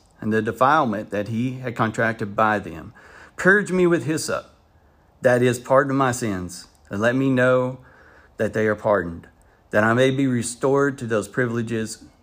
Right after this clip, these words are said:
which by sin I have forfeited and lost."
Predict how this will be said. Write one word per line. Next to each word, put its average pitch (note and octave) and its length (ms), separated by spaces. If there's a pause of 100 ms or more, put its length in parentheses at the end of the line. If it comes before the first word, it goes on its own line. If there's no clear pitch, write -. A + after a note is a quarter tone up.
(120)
which G#2+ 280
by A#2+ 280
sin A2 420
I G#2 140
have G2+ 160
forfeited G2+ 580
and G2 240
lost." A#2+ 560